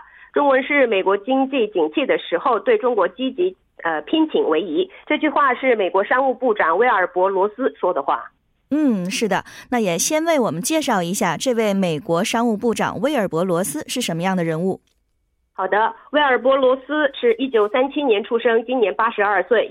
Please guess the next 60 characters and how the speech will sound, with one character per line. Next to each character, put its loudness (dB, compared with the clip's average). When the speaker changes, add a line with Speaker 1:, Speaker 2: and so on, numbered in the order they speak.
Speaker 1:
现 2
任 2
美 0
国 0
商 0
务 0
部 0
长。 -2
他 0
被 2
认 2
作 2
是 0
个 0
保 0
护 -2
贸 2
易 -4
主 -6
义 -2
者， 0
但 2
是 -6
他 0
本 0
人 0
在 2
听 -4
证 2
会 2
发 0
言 2
说 2
自 -6
己 -2
是 -2
个 0
合 0
理 -2
的 0
自 -6
由 2
贸 2
易 -2
主 -8
义 -6
者。 -4
他 2
尤 2
其 -6
对 2
韩 0
国、 2
中 0
国、 2
日 2
本、 0
德 2
国 0
等 0